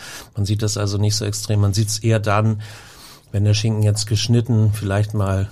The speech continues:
kurz in der Wärme liegt, dann taucht auf der Scheibe, wenn die Scheibe auf Raumtemperatur geht,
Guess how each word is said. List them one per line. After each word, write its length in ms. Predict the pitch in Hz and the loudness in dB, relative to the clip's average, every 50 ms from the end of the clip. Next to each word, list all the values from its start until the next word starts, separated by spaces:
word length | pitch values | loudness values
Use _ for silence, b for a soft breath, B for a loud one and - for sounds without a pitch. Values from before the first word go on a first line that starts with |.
| - - | -8 -4
kurz 240 | - 120 110 107 - | -2 0 0 0 0
in 100 | 104 107 | 2 2
der 220 | 107 101 101 92 | 4 4 2 2
Wärme 340 | 98 95 104 110 117 120 120 | 0 2 2 4 4 4 2
liegt, 540 | 113 107 110 120 120 113 - - - - - - - - | 2 2 0 0 -2 -4 -6 -10 -12 -14 -16 -18 -14 -6
dann 220 | - 98 101 104 104 | -4 -2 -2 -2 -2
taucht 500 | - - 104 101 117 117 113 - - - | -2 -2 0 0 0 -2 -4 -8 -8 -6
auf 220 | 98 113 120 110 | -4 -4 -4 -2
der 160 | - 113 98 | -2 -2 -2
Scheibe, 480 | 98 - - 101 95 104 113 113 110 101 | -2 -4 -4 -4 -2 -2 0 0 0 0
wenn 120 | 107 104 | 0 -2
die 140 | 104 101 95 | -2 -4 -6
Scheibe 460 | - - 92 95 98 98 104 95 92 - - - | -8 -6 -4 -4 -2 -2 -2 -4 -6 -8 -12 -12
auf 220 | - 104 - - - | -12 -12 -10 -10 -8
Raumtemperatur 840 | 90 95 113 117 107 - - 110 107 101 101 95 95 - - 104 101 | -6 -4 -4 -4 -4 -4 -4 -4 -4 -2 -4 -4 -4 -6 -8 -8 -6
geht, 300 | - 92 92 95 - | -6 -6 -8 -8 -8